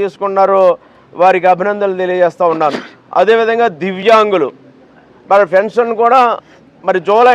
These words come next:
నెలలో ఈ మూడు నెలల పెన్షన్ కలుపుకుని వారికి ఒకేసారి పన్నెండు వేల రూపాయలు దివ్యాంగుల పెన్షన్ కూడా అందించబోతా ఉన్నారనేది సంతోషంతో తెలియజేస్తా ఉన్నాను. పెన్షన్దారుల పట్ల ఉన్నటువంటి ఈ యొక్క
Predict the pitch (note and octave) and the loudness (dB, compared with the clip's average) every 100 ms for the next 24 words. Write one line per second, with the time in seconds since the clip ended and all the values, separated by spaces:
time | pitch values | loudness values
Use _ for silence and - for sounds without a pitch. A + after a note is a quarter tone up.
0 | A#3 A3 A3 A3 G3 - F3+ G3+ F#3+ A3+ | 2 2 4 6 4 2 -2 -2 0 0
1 | A3+ A#3 A3+ F#3+ G#3+ G#3 G#3+ G#3 G3 G3 | 0 0 0 0 -4 -4 -6 0 0 -2
2 | G#3 A3 B3 A#3 G#3+ _ _ _ F#3 G3+ | -4 0 0 0 -4 _ _ _ -2 0
3 | F#3+ F#3+ A#3+ B3 A#3+ A#3 A3 A3 G#3+ A3+ | -2 -2 2 2 2 0 0 -2 -2 -4
4 | A3 G#3+ G#3 G#3 G3+ G#3 B3+ C4+ B3 G#3 | -4 0 0 2 0 -2 2 2 2 0
5 | D3 D#3+ G3+ A#3 A#3 A3+ G#3 G#3 F3+ G#3+ | -4 -10 -4 -4 -2 -6 -4 -6 -6 -8
6 | G3+ G3+ G3+ G3 - - - D3+ F3+ G#3 | -2 2 4 2 -2 -18 -8 -4 -2 -2
7 | G#3+ G#3 F#3+ G3 G3 G3 G3 F#3+ F#3 F#3+ | 0 -2 0 -2 2 0 0 -2 -2 -2
8 | F3+ F3 F3 G3 F#3+ F#3 F#3 F#3+ F#3 E3+ | -8 -4 -6 -4 -8 -10 -4 0 0 0
9 | - E3+ F3 F#3 F3+ E3+ F#3 F3 F3 E3+ | -8 -10 -6 -2 -2 -2 -2 -2 0 0
10 | F3 E3+ E3 - _ _ - F#3 G#3+ A#3 | 2 2 0 -6 _ _ -2 -2 0 -2
11 | A3 G#3+ G3+ F#3+ F#3 F#3 F#3+ F3 F#3+ F3+ | 2 0 0 -4 -4 -6 -4 -2 -2 -2
12 | F#3+ F#3 F3+ - _ - - - F#3 F3+ | -4 -4 -4 -8 _ -20 -20 -6 -4 -2